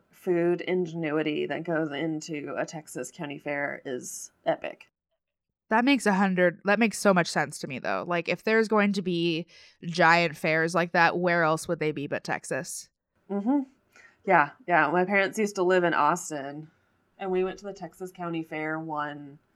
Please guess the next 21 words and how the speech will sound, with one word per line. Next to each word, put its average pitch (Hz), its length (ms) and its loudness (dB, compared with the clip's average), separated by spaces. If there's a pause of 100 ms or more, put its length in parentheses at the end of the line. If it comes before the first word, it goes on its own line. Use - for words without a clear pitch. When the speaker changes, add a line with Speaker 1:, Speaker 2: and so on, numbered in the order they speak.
(600)
Speaker 1:
year, 147 380 -8 (360)
and 185 80 -4
it - 100 -2
was, 208 180 -8
like, - 140 -2
so 165 320 0
overwhelming 151 720 -2
'cause 190 140 -12
it - 60 -6
was 175 140 -4
just, 180 180 -6
like, 156 220 0
a 185 120 -2
thousand 175 680 2
food 156 320 0
stalls 170 500 2
and 170 200 -4
then, 143 160 -8
like, 139 240 -4
the 175 80 -2
regular 156 400 0